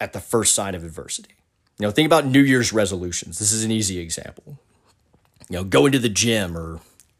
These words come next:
eating right or limiting screen time. The list goes on and on and on and on.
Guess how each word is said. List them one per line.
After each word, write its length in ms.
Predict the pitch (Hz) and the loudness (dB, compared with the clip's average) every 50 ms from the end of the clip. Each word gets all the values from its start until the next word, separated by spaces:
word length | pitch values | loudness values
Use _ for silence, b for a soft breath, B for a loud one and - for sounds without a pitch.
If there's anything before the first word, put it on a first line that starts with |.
| _ | _
eating 380 | - 143 147 135 127 117 107 95 | 0 2 2 2 2 0 0 -2
right 400 | 95 92 85 82 80 82 - - | -4 -4 -6 -6 -10 -14 -14 -12
or 260 | 85 82 80 78 78 - b b b b b b b b b b b b b b b b b b b b b | -10 -10 -10 -12 -14 -16 b b b b b b b b b b b b b b b b b b b b b
limiting 320 | - 139 151 147 143 135 117 | 2 4 4 4 4 4 2
screen 400 | - - - 127 120 117 107 98 | 2 0 0 -2 -2 0 -2 -2
time. 320 | 92 95 78 80 82 87 | -2 -4 -6 -8 -6 -4
The 80 | 104 127 | 2 4
list 240 | 139 151 147 - | 6 6 6 6
goes 200 | - 147 127 117 | 2 0 -2 -2
on 360 | 117 113 120 120 117 113 104 98 | -2 -2 0 0 0 0 -2 -2
and 140 | 92 92 | -2 -2
on 240 | 104 107 107 104 92 | 0 2 2 0 0
and 140 | 90 87 87 | -4 -6 -8
on 340 | 87 90 90 90 87 85 87 | -6 -6 -6 -6 -8 -10 -12
and 40 | 87 | -12
on. 280 | 87 90 87 82 85 | -10 -10 -10 -12 -12